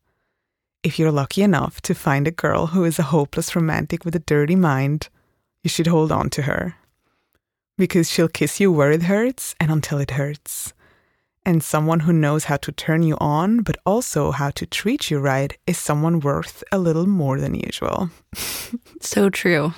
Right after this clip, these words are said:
Speaker 1: <laughs> And it's also so cheesy. <laughs> But, you know, it's really about this belief that I can indulge in romanticism,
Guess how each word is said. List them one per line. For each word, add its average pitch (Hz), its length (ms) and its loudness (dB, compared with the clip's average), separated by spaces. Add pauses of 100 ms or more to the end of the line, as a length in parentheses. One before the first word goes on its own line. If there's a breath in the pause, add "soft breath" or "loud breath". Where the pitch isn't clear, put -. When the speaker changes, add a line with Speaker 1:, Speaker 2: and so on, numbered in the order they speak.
(300 loud breath)
Speaker 1:
<laughs> - 320 0
And 160 120 0
it's 156 220 -2
also - 320 0
so - 420 -4
cheesy. - 600 -4 (100)
<laughs> - 1200 0
But, 220 400 4
you 247 160 4
know, 151 200 4
it's - 260 0
really 220 220 6
about 165 300 2
this 160 160 -4
belief 147 440 0
that 143 240 0 (100)
I 170 160 4
can 202 160 2
indulge 143 500 2
in 147 180 0
romanticism, 190 1000 -2